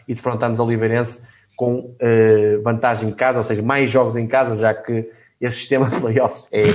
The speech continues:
surreal. Agora temos é que preparar, não a Liga Europeia, mas a Liga Ibérica, porque vamos ter um duplo confronto, calhamos no grupo mais forte da prova, não é?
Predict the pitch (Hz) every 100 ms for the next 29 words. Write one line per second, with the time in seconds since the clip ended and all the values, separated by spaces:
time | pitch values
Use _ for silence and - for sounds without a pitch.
0 | - 131 - - 143 147 127 113 98 -
1 | - 131 135 147 147 - 156 151 151 -
2 | 156 147 147 165 - 135 139 135 131 135
3 | 131 139 143 160 139 113 107 107 110 113
4 | 113 113 117 123 123 _ _ _ _ _
5 | _ 120 107 - 113 107 110 110 123 117
6 | - 131 120 120 - 123 123 117 135 143
7 | 135 127 127 120 139 143 143 - 120 120
8 | 117 113 113 120 117 113 113 - - _
9 | _ - 143 156 143 143 160 196 190 131
10 | 160 -